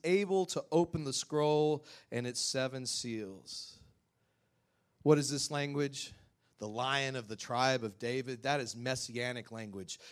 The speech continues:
This is language of a conquering king. But John turns to look at this lion, this, this conquering king,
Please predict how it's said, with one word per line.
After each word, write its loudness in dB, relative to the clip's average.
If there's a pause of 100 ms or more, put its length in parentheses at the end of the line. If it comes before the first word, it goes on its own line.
(100)
This 0
is -6 (240)
language 0
of -6
a -8
conquering -2 (260)
king. -2 (1080)
But -2
John 8
turns 2
to 2
look 8
at 0
this 2
lion, 6 (200)
this, 4 (300)
this 0
conquering 4
king, 2